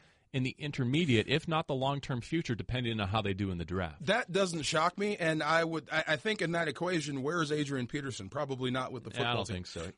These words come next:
Speaker 1: He's
Speaker 2: And
Speaker 1: down. His last three games, he's kind of
Speaker 2: Yeah,
Speaker 1: fallen
Speaker 2: I,
Speaker 1: off.
Speaker 2: I mean, he's, he's still slugging it out. I mean, he's still that guy. Um, he's put it on the deck a few times, uh, but when you watch him, he's still got that same Adrian Peterson bounce to him. But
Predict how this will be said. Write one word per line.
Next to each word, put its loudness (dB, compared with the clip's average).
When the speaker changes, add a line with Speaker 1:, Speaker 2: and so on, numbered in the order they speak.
Speaker 1:
He's -2
Speaker 2:
And -2
Speaker 1:
down. 4
His 0
last 0
three -2
games, 0
he's -6
kind -4
of -8
Speaker 2:
Yeah, 0
Speaker 1:
fallen 0
Speaker 2:
I, -2
Speaker 1:
off. -6
Speaker 2:
I 4
mean, 0
he's, 0
he's 0
still 0
slugging 0
it 2
out. 2
I -2
mean, 0
he's 0
still -2
that 0
guy. 0
Um, 2
he's -2
put 0
it -6
on 2
the 0
deck 0
a -6
few -4
times, 0
uh, 2
but -4
when 4
you 6
watch 2
him, -6
he's -2
still -2
got 2
that -2
same -2
Adrian 0
Peterson -2
bounce -2
to -4
him. -2
But 2